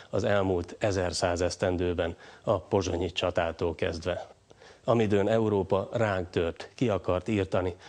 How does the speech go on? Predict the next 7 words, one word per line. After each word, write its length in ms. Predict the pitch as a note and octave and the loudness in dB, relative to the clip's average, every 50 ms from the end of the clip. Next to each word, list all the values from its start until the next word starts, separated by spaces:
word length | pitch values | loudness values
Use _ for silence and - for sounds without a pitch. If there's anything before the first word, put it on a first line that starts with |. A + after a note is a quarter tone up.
| - - | -12 -4
holott 300 | - A#2 A2+ A2 G#2+ - | 0 2 2 2 2 0
mi 200 | - D#3+ D#3 C#3+ | 0 0 2 2
adtuk 360 | B2 G#2+ F#2 - - G#2 F2+ F2+ | 2 2 0 -2 -2 -2 0 0
neki 360 | G#2+ G2 F2 - F#2 E2 - - | 0 0 0 -2 -4 -4 -4 -2
ősnyelvünket, 1000 | - A#2 G#2+ G2 - A#2 G2+ F#2+ F#2 F2 F#2+ F#2 F2+ F2+ F#2 F2 - - - - - - | -2 -2 0 0 -2 -2 0 0 0 -2 -2 -2 -2 -2 -2 -4 -4 -6 -14 -20 -6 -2
világalapító 1000 | B2 A#2+ A2+ G#2+ G2+ F#2+ F#2 F#2+ F#2 F2+ F2 - F#2+ F2+ E2+ - F#2+ E2+ F2 F2 | 0 2 2 2 2 2 2 2 2 0 0 0 -2 -2 -2 0 -2 -2 0 0
műveltségünket, 1040 | G#2 G2+ F#2+ F#2+ F#2 F#2 F2+ - - G2+ F#2+ G2 G2 F#2+ F2 - F#2+ F#2+ - | 0 0 0 0 0 0 -2 -2 -2 -2 0 0 0 0 0 0 0 -2 -2